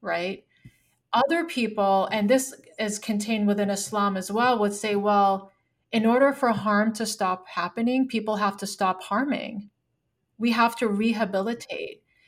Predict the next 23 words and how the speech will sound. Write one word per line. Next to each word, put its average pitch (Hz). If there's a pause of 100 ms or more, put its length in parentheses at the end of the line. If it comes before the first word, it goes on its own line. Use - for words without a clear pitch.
(180)
And 214
rehabilitation 220
comes 208
from 202
awareness 208
that -
you've 190
committed 214
harm 180 (340)
and 208
you 202
are 196
dedicated 202
to 196
repairing 226
that 175 (360)
with 262
supports 208
around 196
you. - (360)
So 240
restorative 262
justice 196